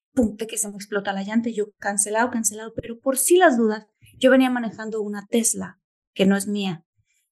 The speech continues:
es la camioneta de Luis, por si las dudas le quité el piloto automático porque esas camionetas se manejan solas. Y dije, "Me voy a pasar a otro carril que no sea el de alta, solo por si las dudas". Y yo seguía escuchando, esto también fue súper extraño.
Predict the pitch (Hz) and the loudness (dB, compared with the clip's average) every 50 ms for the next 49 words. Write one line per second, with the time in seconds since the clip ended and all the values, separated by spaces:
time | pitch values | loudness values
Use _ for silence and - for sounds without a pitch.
0 | _ _ _ _ _ - 226 208 220 208 208 208 202 196 196 196 196 220 208 202 | _ _ _ _ _ 2 4 6 6 4 4 0 -2 -2 -4 -4 -4 -6 -8 -8
1 | 202 202 202 196 190 - - - _ _ - 214 214 - - 233 220 226 226 202 | -8 -10 -10 -6 -6 -6 -6 -8 _ _ -4 -4 -2 0 -2 0 0 0 -2 2
2 | 220 254 277 285 277 262 180 - 190 190 - 220 220 220 226 240 226 220 208 208 | 4 4 4 4 2 -2 -8 -10 -14 -6 -4 -2 -2 -2 -2 -4 -4 -4 -4 -4
3 | 208 214 208 208 208 196 185 180 175 170 - 208 - 233 - 202 196 - 202 - | -4 -4 -6 -4 -6 -8 -8 -8 -8 -8 -10 -10 -10 -10 -10 -12 -12 -8 -8 -4
4 | 233 - - 208 190 190 190 190 190 - - - 196 185 185 190 185 - 202 196 | -4 -4 -4 -2 -2 -2 -2 -4 -4 -4 -4 -4 -2 -4 -4 -6 -6 -6 -4 0
5 | 190 - - 214 220 214 175 - - - - _ _ _ _ _ _ _ _ _ | 2 2 2 2 0 -2 -6 -10 -16 -20 -20 _ _ _ _ _ _ _ _ _
6 | _ _ _ _ _ _ _ _ _ _ _ 240 226 226 247 247 247 247 233 226 | _ _ _ _ _ _ _ _ _ _ _ 4 4 6 4 4 4 2 2 2
7 | 208 208 233 269 277 277 277 247 - 262 240 233 226 226 - 240 240 240 226 208 | 2 2 4 2 2 2 2 2 2 2 0 -4 -8 -8 -10 -10 -10 -6 -6 -4
8 | 208 214 214 214 - 226 202 208 202 - - 214 214 208 214 214 208 208 214 214 | -2 -2 -4 -4 -8 -10 -10 -6 -6 -4 -4 -4 -4 -4 -4 -6 -6 -8 -8 -8
9 | - - - - - 294 302 302 302 302 285 269 277 - 226 208 208 196 196 214 | -2 0 2 4 4 4 4 4 2 0 -2 -4 -4 -4 -6 -6 -6 -6 -6 -8
10 | 220 208 - _ _ 403 453 494 523 - 466 427 339 311 311 311 - 277 277 - | -10 -12 -16 _ _ -2 2 2 2 2 2 2 2 0 0 -2 -6 -10 -6 -2
11 | 247 240 240 247 240 247 - _ _ _ _ _ _ _ _ 202 214 208 - - | 0 0 0 0 -2 -6 -12 _ _ _ _ _ _ _ _ 6 6 6 6 2
12 | 202 202 202 196 185 190 190 190 180 - - 226 226 - - - - 247 226 233 | 0 0 0 0 2 2 0 0 -4 -4 -4 -4 0 2 2 4 4 4 4 4
13 | 208 196 196 190 - - - - 254 - - | 2 0 0 -2 -6 -8 -8 -8 -8 -10 -14